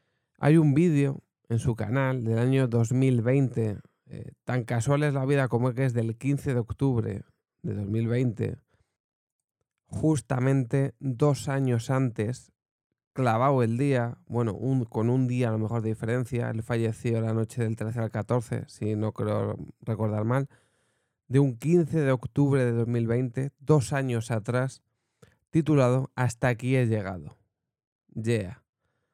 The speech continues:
¿Vale? Eh, que tenga ese título, Hasta aquí he llegado, cuando justo dos años después iba a fallecer prácticamente en ese día, el día anterior,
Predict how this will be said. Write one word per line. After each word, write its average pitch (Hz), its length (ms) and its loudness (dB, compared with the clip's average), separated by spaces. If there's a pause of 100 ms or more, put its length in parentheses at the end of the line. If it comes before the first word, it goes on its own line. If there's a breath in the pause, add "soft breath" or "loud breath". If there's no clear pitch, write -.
(140)
¿Vale? 117 340 0
Eh, 110 300 -2 (240)
que 127 120 -2
tenga 160 220 0
ese 160 180 0
título, 113 540 -6 (640)
Hasta - 300 -4
aquí 123 260 0
he 127 80 2
llegado, 107 480 0
cuando 113 320 0
justo 151 480 -4
dos 135 300 -4
años 131 280 0
después 117 640 -2
iba 131 220 0
a 120 40 0
fallecer 117 720 -2 (480)
prácticamente 117 640 0
en 110 100 2
ese 110 220 -2
día, 107 340 -4 (320)
el 113 140 -6
día 110 140 0
anterior, 110 500 -4